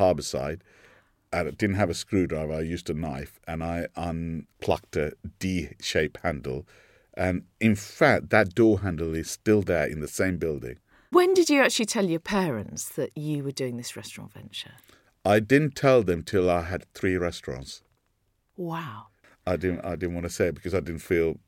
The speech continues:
Speaker 1: it was successful or secure enough to tell them.
Speaker 2: But once you had three restaurants, you felt you were doing well enough. And
Speaker 1: Yes.
Speaker 2: what was their reaction at that point? Were they positive
Speaker 1: Uh,
Speaker 2: about it?
Speaker 1: their reaction was,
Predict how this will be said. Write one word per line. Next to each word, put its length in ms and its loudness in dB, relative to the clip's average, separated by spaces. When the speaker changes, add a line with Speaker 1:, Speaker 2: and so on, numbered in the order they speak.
Speaker 1:
it 100 -6
was 140 -8
successful 600 -4
or 60 -6
secure 400 0
enough 280 -8
to 100 -16
tell 240 -10
them. 200 -12
Speaker 2:
But 100 -16
once 220 -4
you 80 2
had 160 -2
three 240 4
restaurants, 640 -2
you 240 -4
felt 260 -2
you 100 -2
were 60 0
doing 260 -4
well 180 -4
enough. 460 -6
And 180 2
Speaker 1:
Yes. 100 2
Speaker 2:
what 240 6
was 220 6
their 160 0
reaction 420 -8
at 80 -14
that 200 -16
point? 220 -20
Were 120 -4
they 120 -2
positive 460 4
Speaker 1:
Uh, 40 0
Speaker 2:
about 340 -12
it? 120 -4
Speaker 1:
their 300 8
reaction 640 6
was, 360 4